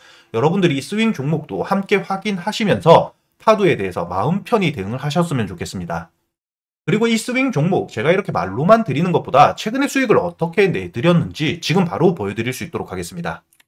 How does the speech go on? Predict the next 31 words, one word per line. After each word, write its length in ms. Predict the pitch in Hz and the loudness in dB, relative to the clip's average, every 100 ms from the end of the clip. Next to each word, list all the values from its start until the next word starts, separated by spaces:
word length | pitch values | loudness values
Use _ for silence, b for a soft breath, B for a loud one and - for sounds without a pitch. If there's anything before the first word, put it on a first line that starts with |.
| _ _ _ _ | _ _ _ _
제가 200 | 135 185 | 2 6
여러분들에게 680 | 131 139 214 208 143 143 95 | 6 6 4 4 4 4 2
백 180 | 107 147 | -2 -4
퍼센트 300 | 254 262 247 | -2 -2 -4
무료로 380 | 151 120 196 175 | -2 2 4 4
보내드리고 460 | 117 120 135 120 107 | 2 -2 -4 -4 -4
있는 260 | 95 101 | -4 -4
이 220 | 110 117 | -4 -4
스윙 400 | 117 160 185 190 | -4 -4 -2 -2
종목들, 540 | 175 101 151 - 98 85 _ _ _ _ | -4 -4 -4 -4 -6 -8 _ _ _ _
박영재 600 | 139 202 170 147 165 117 | 2 2 0 2 4 2
제 120 | 113 | 0
이름이 320 | 127 247 214 | -2 0 0
등록되어 460 | 123 147 175 127 135 | 0 -2 -2 -2 -2
있는 160 | 120 117 | -2 -4
게 80 | 117 | 0
확인이 320 | 180 175 170 | 2 2 -2
되실 220 | 95 - | -6 -2
겁니다. 400 | 147 123 85 - | -2 -2 -4 -8
지금 220 | - 123 | -4 -2
문자 300 | 123 214 226 | 0 2 2
발송 380 | 147 120 - 180 | 2 0 0 0
결과 400 | 113 113 180 190 | 0 2 4 4
들어와서 360 | 127 107 113 107 | 4 2 0 -2
보여드리는 480 | 98 110 131 151 131 | -4 -2 0 2 2
거기 180 | 110 | 0
때문에 520 | 107 95 117 147 85 - _ _ | -2 -2 2 2 0 -8 _ _
제가 240 | 131 160 | 2 4
여러분들에게 600 | 107 110 151 170 107 90 82 | 6 4 2 2 2 -2 -4
언제 560 | 98 98 95 165 185 | -4 -4 0 2 2
보내드렸는지도, 920 | 180 90 123 - 131 180 170 175 90 | 0 -6 -6 -2 2 2 0 -4 -10